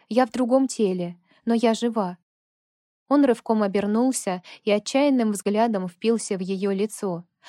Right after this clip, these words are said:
Поначалу смотрел, ничего не понимая, страдальчески заламывая брови, попеременно то в один, то в другой глаз,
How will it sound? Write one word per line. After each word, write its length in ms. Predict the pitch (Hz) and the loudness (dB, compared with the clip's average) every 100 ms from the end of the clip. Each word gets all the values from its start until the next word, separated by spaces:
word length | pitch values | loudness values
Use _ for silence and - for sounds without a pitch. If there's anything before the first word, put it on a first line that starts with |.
| - | -10
Поначалу 540 | - 220 220 240 233 226 | -2 0 2 2 2 0
смотрел, 580 | 233 220 226 247 277 269 - | -2 -2 0 0 0 -2 -4
ничего 340 | 226 247 247 | -2 0 0
не 140 | 247 233 | 0 0
понимая, 680 | 240 254 269 233 180 165 - - | 0 2 2 2 -2 -6 -12 -20
страдальчески 800 | - 214 214 214 269 - 214 - 202 | -8 -2 2 2 2 0 -6 -2 -2
заламывая 640 | 202 208 220 214 220 220 | 0 2 0 0 -2 -2
брови, 520 | 220 208 170 165 175 - - | 0 0 -2 -6 -10 -16 0
попеременно 720 | 240 240 226 226 262 269 214 | 2 2 0 2 2 2 2
то 160 | 208 208 | 0 0
в 40 | |
один, 400 | 214 196 240 262 - _ | 0 0 -2 -2 -6 _
то 120 | 285 | 0
в 60 | 277 | 2
другой 360 | 247 214 208 220 | 2 2 2 0
глаз, 440 | 202 185 175 | 0 0 -2